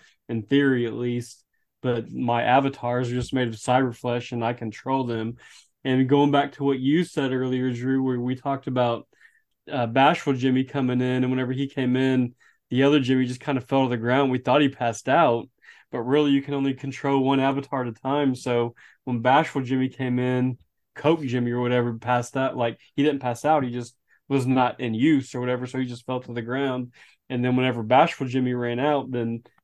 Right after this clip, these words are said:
uh, the other Jimmy comes up, and we kinda see that on this scene through, like, <laughs> a,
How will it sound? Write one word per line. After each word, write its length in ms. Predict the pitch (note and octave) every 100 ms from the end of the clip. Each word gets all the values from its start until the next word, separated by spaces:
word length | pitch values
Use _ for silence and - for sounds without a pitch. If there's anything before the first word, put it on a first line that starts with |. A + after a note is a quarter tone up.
| _ _
uh, 300 | B2+ A2+ A2 A2+
the 160 | A#2+
other 140 | C#3+ C#3
Jimmy 280 | B2 A#2+
comes 320 | A#2+ B2+ A#2+ A#2+
up, 220 | A#2+ A#2
and 280 | A#2+ A#2 B2
we 80 | C3+
kinda 240 | C#3 B2
see 200 | - D3
that 160 | C3 B2+
on 140 | B2+
this 200 | B2 A#2+
scene 560 | - C3 C#3+ C3+ A#2+ A#2+ - _ -
through, 160 | C#3
like, 260 | C3+ C#3 -
<laughs> 40 |
a, 160 | E3